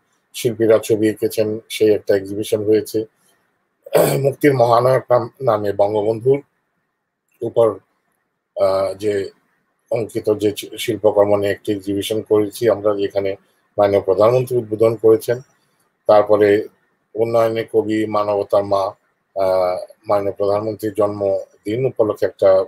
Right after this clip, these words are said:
বড় exhibition করেছি এবং আমরা নবীন শিল্পী চারুকলা প্রদর্শনী সম্পর্কে নিশ্চয়ই আপনারা হয়তো স্মরণ করতে পারবেন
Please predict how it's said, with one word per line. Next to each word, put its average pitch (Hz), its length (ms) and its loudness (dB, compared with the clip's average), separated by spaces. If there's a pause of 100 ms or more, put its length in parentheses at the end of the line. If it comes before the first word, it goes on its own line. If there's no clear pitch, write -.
বড় 98 220 0
exhibition 98 440 -8
করেছি 117 440 -6
এবং 117 260 2
আমরা 110 340 0 (440)
নবীন 127 300 2
শিল্পী 127 380 -2
চারুকলা 120 420 4
প্রদর্শনী 113 540 -4
সম্পর্কে 110 600 -4 (380)
নিশ্চয়ই 110 280 2
আপনারা 104 300 2
হয়তো 107 340 2
স্মরণ 107 280 0
করতে 104 240 -4
পারবেন 95 320 0